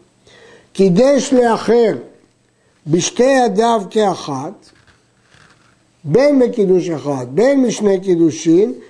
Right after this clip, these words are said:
שניהם כשרים, כי נתינת האפר הייתה כראוי, וגם אם הוא עשה מלאכה, אינו יכול לפסול מים של חברו. מילא וקידש בשתי ידיו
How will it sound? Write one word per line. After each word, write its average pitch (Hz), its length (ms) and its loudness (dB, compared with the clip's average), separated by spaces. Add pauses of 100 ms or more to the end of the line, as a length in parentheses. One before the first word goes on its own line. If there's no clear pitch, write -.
שניהם 175 600 0 (100)
כשרים, 254 580 -2 (100)
כי 165 120 -2
נתינת 196 580 0
האפר 202 440 0
הייתה 170 340 -4
כראוי, 139 520 -6
וגם 185 320 0
אם 214 120 4
הוא 196 140 2
עשה 214 260 0
מלאכה, 220 600 2 (300)
אינו 165 160 2
יכול 226 320 0
לפסול 226 520 2
מים 214 560 2 (300)
של 190 320 0
חברו. 156 380 -2 (460)
מילא 170 320 4 (200)
וקידש 233 600 0
בשתי 185 280 -4
ידיו 220 420 0